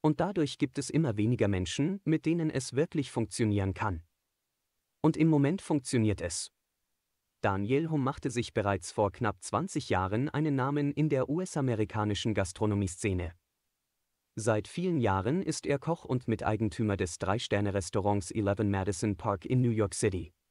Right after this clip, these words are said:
Zuletzt war Humm mit Lorraine Powell Jobs, der Witwe von Steve Jobs, neunzehnhundertfünfundfünfzig bis zweitausendelf liiert. Aus einer früheren Beziehung hat der sechsundvierzigjährige zwei Töchter im Alter von zehn und zwölf Jahren.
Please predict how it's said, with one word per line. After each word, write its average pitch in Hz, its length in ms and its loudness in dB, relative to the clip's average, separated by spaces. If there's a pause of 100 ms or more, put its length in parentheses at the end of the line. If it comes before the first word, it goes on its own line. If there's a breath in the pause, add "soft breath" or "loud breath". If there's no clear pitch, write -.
(800)
Zuletzt 151 480 -2
war 104 180 4
Humm 104 140 2
mit 101 160 0
Lorraine 104 400 2
Powell 101 280 0
Jobs, 87 540 0 (160)
der 127 200 2
Witwe 139 280 0
von 123 220 -2
Steve 127 340 -4
Jobs, 90 560 0
neunzehnhundertfünfundfünfzig 127 1800 -2
bis - 220 -8
zweitausendelf 101 1000 -2 (120)
liiert. 101 600 -4 (880)
Aus 123 220 0
einer 117 240 0
früheren 123 480 0
Beziehung 104 640 -2
hat 175 160 -4
der 143 120 2
sechsundvierzigjährige 123 1300 0
zwei 107 300 0
Töchter 120 400 -2
im 107 160 0
Alter 104 320 -2
von 101 240 -2
zehn 170 300 -2
und 131 200 -2
zwölf 101 320 -2
Jahren. 92 400 -2